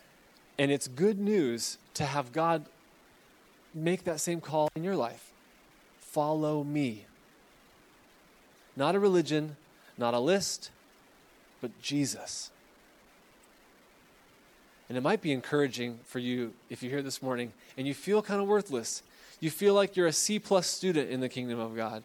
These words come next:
And to have Jesus say, "Follow me and I will make you into a fisher of people. I'll put you to work.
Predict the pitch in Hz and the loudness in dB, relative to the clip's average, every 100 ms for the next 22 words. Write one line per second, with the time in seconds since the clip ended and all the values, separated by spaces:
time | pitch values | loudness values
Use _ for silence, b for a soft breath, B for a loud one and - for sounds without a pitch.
0 | - B B B 151 160 156 160 143 180 | -16 B B B 0 2 4 2 0 -2
1 | 175 - 175 156 - 190 220 247 214 151 | -2 2 2 2 4 8 8 8 6 4
2 | 131 139 147 147 151 190 175 180 165 165 | 2 0 -4 0 2 2 4 4 4 4
3 | 190 202 - 185 180 175 185 - 131 127 | 4 2 -4 -2 2 2 2 0 -4 -4
4 | - 131 - 131 - 120 117 - 127 - | -6 -6 -4 -6 -4 -4 -4 -8 -12 -8
5 | 110 B B B B 143 156 143 - - | -10 B B B B 6 6 4 -8 0
6 | 220 - 208 190 185 175 - | 0 0 4 6 6 4 0